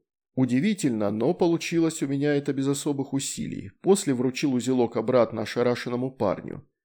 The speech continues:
Остальные впечатлились моей силой и лезть в драку не желали. Только проводили меня угрюмыми взглядами.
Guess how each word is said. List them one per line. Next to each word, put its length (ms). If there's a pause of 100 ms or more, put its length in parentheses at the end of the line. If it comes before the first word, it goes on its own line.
(100)
Остальные 520
впечатлились 720
моей 200
силой 440
и 200
лезть 320
в 100
драку 360
не 140
желали. 560 (440)
Только 260
проводили 540
меня 240
угрюмыми 540
взглядами. 680